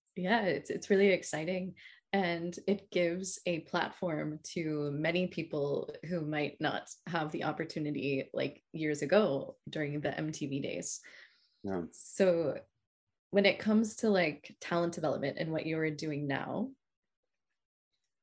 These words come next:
Speaker 1: when the market,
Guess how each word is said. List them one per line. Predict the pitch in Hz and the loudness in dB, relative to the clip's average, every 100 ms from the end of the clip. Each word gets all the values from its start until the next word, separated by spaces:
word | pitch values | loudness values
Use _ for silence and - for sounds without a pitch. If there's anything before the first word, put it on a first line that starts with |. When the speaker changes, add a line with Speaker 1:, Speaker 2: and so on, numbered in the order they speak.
| _ _ _ _ _ - | _ _ _ _ _ 0
Speaker 1:
when | 175 190 185 190 185 - _ _ _ - | 6 6 6 4 0 -6 _ _ _ 4
the | |
market, | 196 170 165 190 233 - | 6 6 6 6 4 2